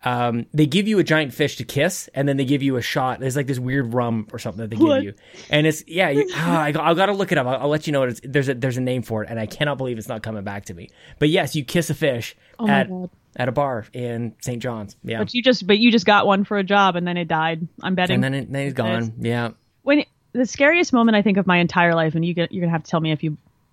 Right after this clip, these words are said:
Speaker 2: agree, is the moment when I was allowed to take my first child home from the hospital. Because holy shit, you're letting me
Speaker 1: Specifically
Speaker 2: leave.
Speaker 1: driving, specifically
Speaker 2: Yes.
Speaker 1: driving, 'cause
Speaker 2: But
Speaker 1: you, you probably didn't drive.
Speaker 2: my husband drove,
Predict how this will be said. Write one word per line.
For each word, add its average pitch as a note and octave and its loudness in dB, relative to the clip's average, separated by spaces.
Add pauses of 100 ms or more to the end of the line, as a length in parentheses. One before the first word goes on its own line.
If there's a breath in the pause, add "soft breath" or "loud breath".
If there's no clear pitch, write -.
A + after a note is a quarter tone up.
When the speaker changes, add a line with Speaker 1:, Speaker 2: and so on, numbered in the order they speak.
Speaker 2:
agree, D#3+ 2
is D#3+ 2
the F3+ 6
moment A3 8
when A#3+ 4
I G3+ 6
was F#3+ 4
allowed F#3 4
to - -16
take F#3 -2
my E3+ 0
first F3 0
child D#3+ 2
home D#3+ -2
from E3 -4
the D#3+ 0
hospital. F#3+ 0 (840 soft breath)
Because G3+ 6
holy A#3+ 2
shit, C4+ 2
you're G3+ 6
letting A3+ 4
me B3 6
Speaker 1:
Specifically B3 4
Speaker 2:
leave. C#4+ 6
Speaker 1:
driving, D3 2
specifically G3 2
Speaker 2:
Yes. E3 -2
Speaker 1:
driving, B2 0
'cause C#3+ -2
Speaker 2:
But D#3 2
Speaker 1:
you, D#3 -4
you E3 -4
probably G#3 0
didn't D#3 -2
drive. G#2 -4 (440)
Speaker 2:
my A3+ 4
husband B3+ 2
drove, D#3+ -10